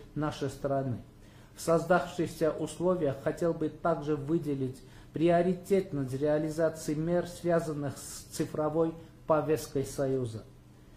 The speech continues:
Наконец, следует отметить целесообразность мер по оказанию Евразийским банком развития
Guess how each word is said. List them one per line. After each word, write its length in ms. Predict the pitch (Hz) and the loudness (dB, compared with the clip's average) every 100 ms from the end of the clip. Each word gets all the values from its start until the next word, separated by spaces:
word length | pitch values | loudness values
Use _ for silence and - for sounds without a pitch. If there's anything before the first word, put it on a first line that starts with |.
| - | -12
Наконец, 600 | - 160 175 175 190 196 - | -2 0 4 4 4 2 0
следует 440 | 185 180 165 160 | 2 4 2 2
отметить 680 | 156 - 185 180 - 165 - - - | 0 0 -2 -2 -4 -10 -12 -20 -4
целесообразность 1080 | 165 165 160 175 170 175 175 151 147 135 160 | -2 0 2 2 4 4 4 2 -4 -4 -4
мер 280 | 165 170 | 0 0
по 220 | 160 160 151 | 0 0 0
оказанию 920 | - 156 - 160 160 175 165 156 143 - - | 0 -4 0 0 2 0 0 -2 -4 -10 -2
Евразийским 760 | 151 156 165 156 175 - 170 151 | 2 4 4 2 -2 0 0 0
банком 520 | 131 156 165 160 143 | 0 0 0 -2 -2
развития 800 | 139 143 143 165 165 - 135 127 | 0 0 0 -2 -2 0 -2 -2